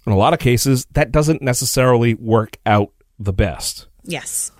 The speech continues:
Speaker 1: Homeschooling, a homeschooling curriculum is completely different because it's, it's designed to be done by one child.
Speaker 2: Mm-hmm.
Speaker 1: And timing wise and, and, and, you know,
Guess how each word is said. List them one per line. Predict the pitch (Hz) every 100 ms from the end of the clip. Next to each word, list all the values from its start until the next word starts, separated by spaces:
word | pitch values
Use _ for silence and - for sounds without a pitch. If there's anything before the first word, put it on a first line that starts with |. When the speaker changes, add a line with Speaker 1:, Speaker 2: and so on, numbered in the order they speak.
| _ 277
Speaker 1:
Homeschooling, | 226 311 - - 131 95 78 98 -
a | 123
homeschooling | 117 190 226 - 202 170 131
curriculum | 147 196 - 123 107 117
is | 135 -
completely | 143 - 190 170 147
different | 233 156 131
because | 139 131 143 123 143
it's, | 139 131 -
it's | 151 131 -
designed | - 123 110 156 196 127 117 120 127 - - - - - - _ -
to | - 139 135 127 120 131 - _ _ _ _ _ _ _ _ _ _ _ _ _ _ _ _ _ _ 123 110
be | 127 123
done | 117 123 135
by | 120 127
one | 120 117 127 127
child. | - 170 202 - - - -
Speaker 2:
Mm-hmm. | 214 196 214 262 - _ _ _ 147
Speaker 1:
And | 135 135 135 135 -
timing | - 170 196 143 117
wise | 107 104 117 120 -
and, | 123 117 120 -
and, | 120 117 110 -
and, | 110 107 104 101 -
you | 131
know, | 104 95 92